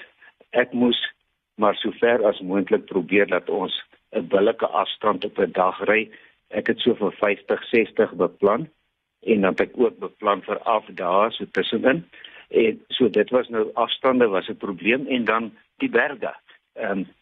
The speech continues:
ons sien nie kans vir hierdie geweldige berge nie. So ek het globaal 'n roete uitgewerk al langs die kus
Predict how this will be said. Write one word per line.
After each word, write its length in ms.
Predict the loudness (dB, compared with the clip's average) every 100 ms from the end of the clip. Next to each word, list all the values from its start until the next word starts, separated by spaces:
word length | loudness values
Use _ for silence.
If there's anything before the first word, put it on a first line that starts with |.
| _ _ _ 0
ons 280 | 2 2 -2 -10 -14 -16 _ _
sien 260 | -2 4 4
nie 100 | 6
kans 320 | 2 2 0
vir 140 | -4
hierdie 240 | -2 -6 -4
geweldige 880 | -4 -2 2 4 4 2 0 -2
berge 520 | -2 2 2 4 2 2
nie. 180 | 0 -2 -12 -18 -12 -2
So 320 | 4 4 2 _ _ _ _ _ _ -2
ek 180 | -2 0
het 200 | -4 -4 -20
globaal 840 | -12 0 2 2 2 4 4 2 -4
'n 120 | -4
roete 300 | -4 -2 -2 0
uitgewerk 640 | -2 -2 0 0 0 0
al 200 | 0 0
langs 240 | -2 -6
die 120 | -8 -6
kus 300 | -2 -2